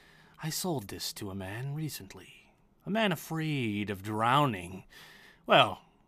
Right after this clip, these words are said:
to me, a man. He did have wood, after all. You know what they say. But he was a hobgoblin. And I wonder what happened to him. Anyways, it seems that you've gotten it back. So I'll tell you what. I'll buy it back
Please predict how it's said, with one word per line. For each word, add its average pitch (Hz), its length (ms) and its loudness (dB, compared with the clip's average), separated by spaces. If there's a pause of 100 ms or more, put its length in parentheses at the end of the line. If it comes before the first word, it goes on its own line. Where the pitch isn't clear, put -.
(400)
to 151 100 2
me, 120 480 4 (280)
a 120 80 -8
man. 92 460 -8 (400)
He 127 120 -2
did 127 120 4
have 107 200 -4
wood, 98 400 -6 (180)
after 87 380 -12
all. 85 440 -18
You 104 100 -8
know 107 80 -4
what 101 100 -4
they 104 120 -4
say. 95 440 -4 (440)
But 175 100 4
he 185 60 10
was 165 220 8
a 127 80 2
hobgoblin. 98 760 0 (1120)
And 165 140 -4
I 226 280 -2
wonder 220 260 0
what 196 140 0
happened 151 300 -2
to 98 60 -10
him. 95 260 -10 (560)
Anyways, 143 540 4
it 107 80 -10
seems 123 300 0
that 117 80 -6
you've 107 160 -8
gotten 104 260 -2
it 98 140 -14
back. 135 320 -6 (520)
So - 140 -2
I'll 160 60 2
tell 170 180 2
you 151 120 4
what. 151 280 -4 (440)
I'll 135 140 4
buy 143 220 4
it 113 180 2
back 143 400 -2